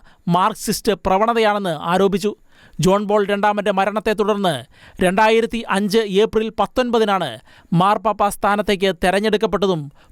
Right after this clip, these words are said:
പുതിയ നാമം സ്വീകരിച്ചതും. നിരന്തരം വായനയിലും രചനയിലും തൽപരനായ മാർപ്പാപ്പ രചിച്ച നസ്രത്തിലെ യേശു എന്ന പുസ്തകം ബെസ്റ്റ് സെല്ലറായി തെരഞ്ഞെടുക്കപ്പെട്ടിരുന്നു. സഭയുടെ പല പഠനങ്ങളിലും വളരെ വ്യക്തമായ തീരുമാനമെടുത്ത മാർപ്പാപ്പയാണ്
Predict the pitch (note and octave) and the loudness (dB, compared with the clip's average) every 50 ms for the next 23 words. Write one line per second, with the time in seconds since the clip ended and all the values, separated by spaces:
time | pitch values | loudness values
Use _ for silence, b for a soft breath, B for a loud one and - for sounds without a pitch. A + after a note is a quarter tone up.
0 | - - G3 G3 E3+ G3+ G#3+ G#3 F#3 E3+ F3 F#3 G3 G#3 G#3+ G3 E3+ D#3 - - | -4 -2 0 0 2 2 2 0 0 0 0 2 2 2 0 -2 -4 -4 -4 -2
1 | - G3 G3+ G3 G#3 G3+ G3 F3 F#3+ E3+ F#3 - - b b b b b b b | 0 0 2 2 2 2 0 0 -2 -4 -4 -6 -10 b b b b b b b
2 | - F3 F3+ F#3+ G#3 G#3 G3+ A3+ A3+ A3 G3+ F3+ F#3 G3+ A3 A#3 A3+ A3 A3 A3 | 0 2 2 2 2 2 2 2 0 0 2 2 2 2 2 0 0 -2 0 0
3 | G#3 A3 G#3+ G3 F#3 F#3+ F#3+ G3 A3 A3 A3+ A3 G#3+ A3 G#3 F3+ - G3 G3 F#3+ | 0 0 0 0 -2 0 0 0 0 0 0 0 0 -2 -2 -2 -2 -2 -2 0
4 | - G#3+ G#3+ G#3 G#3+ G#3 G#3 G3+ F#3 F#3 G3+ G#3 - A3 G#3 G#3 A3+ G#3 G3+ G#3 | -2 -2 -2 0 0 0 0 0 0 0 0 0 0 -2 -2 0 0 0 0 0
5 | G3+ G3 G#3+ F3 G3+ F3 B2 A2 b b b b b b b - F3+ F3 F3 - | -2 -2 -2 -2 -2 -2 -2 -4 b b b b b b b 0 0 0 0 0
6 | - - A#3 F#3 A#3 A3 A3+ G#3+ F3+ F3+ G3 G#3+ A3 - - A#3+ A3+ A3 G#3 G#3+ | 0 -2 0 0 0 0 0 0 2 2 2 2 2 0 -2 -2 0 0 2 0
7 | G#3 G3 - G3 - - A#3+ A3 G#3 E3+ C#3 C3 b b b b b b - E3+ | -2 -2 -2 -6 -4 -2 -2 -2 -2 -2 -4 -8 b b b b b b 0 2
8 | F3+ F3+ F3+ - - - G#3+ G3+ - A3 G#3 A3 A3 G#3+ G3+ G3 F3+ E3 - - | 2 2 2 0 -2 -2 -2 -2 0 0 0 0 2 0 0 -2 -2 -4 -2 -2
9 | F#3 G3 G3 F#3 G#3+ G3+ G3+ G3 - F#3 E3 G3 E3+ F#3+ F3 G3 F#3+ G3+ - _ | 0 0 0 0 0 0 0 0 -2 -2 -2 0 0 0 0 -2 -2 -4 -8 _
10 | _ _ b b b b b b b - - G#3 F#3 E3+ G#3+ A#3 A#3+ B3 A#3+ G#3 | _ _ b b b b b b b -2 0 0 2 2 2 2 2 2 2 2
11 | A3 A#3 B3 - A3+ A3+ A3+ A#3 A#3+ B3 A#3+ A#3+ A#3 A#3 A#3 G#3 F#3+ G3+ A3 A3 | 2 0 0 0 0 -2 -2 -2 -2 -2 -2 0 0 0 0 0 0 2 2 0
12 | A3+ F#3+ A3 - _ - A#3 A3+ A3+ A3 A3+ A3 - G3+ G#3+ A3+ A#3 A3+ A3+ A3 | 0 -2 -4 -4 _ -2 0 0 0 0 -2 -2 -2 -2 -2 0 0 0 0 0
13 | A3 G#3+ A3 A3 G#3+ A3 G3+ F#3+ G3 G3+ G#3+ - A3+ G#3+ - G#3+ G#3 G3+ F#3+ F3+ | -2 -2 -2 -2 -2 -2 0 0 0 0 0 -2 -2 -2 0 0 0 0 0 -2